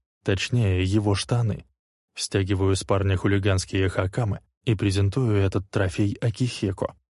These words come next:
Раздражённый Миямото выхватывает подношение из моих рук и скрывается в бамбуковых зарослях. Светить голой задницей перед девушкой он от чего-то не спешит.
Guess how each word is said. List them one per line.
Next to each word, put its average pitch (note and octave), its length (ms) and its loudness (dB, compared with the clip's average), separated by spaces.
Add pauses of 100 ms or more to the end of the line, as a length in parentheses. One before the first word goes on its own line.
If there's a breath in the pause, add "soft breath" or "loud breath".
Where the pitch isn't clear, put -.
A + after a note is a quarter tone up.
(200)
Раздражённый F#2+ 800 2
Миямото F#2+ 520 2
выхватывает F#2+ 680 0
подношение F#2 840 0
из F#2 120 0
моих F#2 340 0
рук A2+ 280 -4 (220)
и - 80 -2
скрывается A2 580 0
в G#2 100 0
бамбуковых G#2 720 0
зарослях. F#2 720 -4 (400)
Светить G2+ 480 -2
голой A#2 300 2
задницей G#2 520 0
перед G2+ 320 2
девушкой G2 580 0
он A2 160 4
от G2+ 120 0
чего-то G#2 420 0
не A2 120 2
спешит. - 640 -4